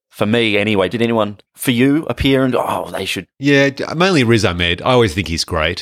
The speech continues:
Speaker 2: He played
Speaker 1: Oh,
Speaker 2: Carlton
Speaker 1: yeah.
Speaker 2: Drake and Riot. So I would say Riz Ahmed from Venom can be in more films,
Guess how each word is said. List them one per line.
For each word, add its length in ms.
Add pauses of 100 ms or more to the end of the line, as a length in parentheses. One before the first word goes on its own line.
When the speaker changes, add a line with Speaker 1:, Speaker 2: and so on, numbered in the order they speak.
Speaker 2:
He 80
played 260
Speaker 1:
Oh, 40
Speaker 2:
Carlton 340
Speaker 1:
yeah. 60
Speaker 2:
Drake 340
and 180
Riot. 360
So 500
I 120
would 140
say 540 (340)
Riz 200
Ahmed 320
from 200
Venom 460 (460)
can 100
be 120
in 40
more 180
films, 640